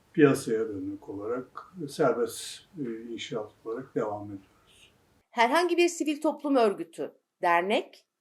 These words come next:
Speaker 2: ya da sanat, spor ve siyasetle ilgileniyor musunuz?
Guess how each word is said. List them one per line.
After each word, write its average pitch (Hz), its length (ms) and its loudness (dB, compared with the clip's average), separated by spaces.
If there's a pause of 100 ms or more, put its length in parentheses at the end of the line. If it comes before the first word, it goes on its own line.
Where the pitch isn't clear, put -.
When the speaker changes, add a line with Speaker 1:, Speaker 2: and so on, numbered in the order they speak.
(320)
Speaker 2:
ya 240 180 4
da 151 280 4
sanat, 262 520 0
spor 320 300 6
ve 269 100 0
siyasetle 226 680 2
ilgileniyor 175 420 -2
musunuz? 277 440 -6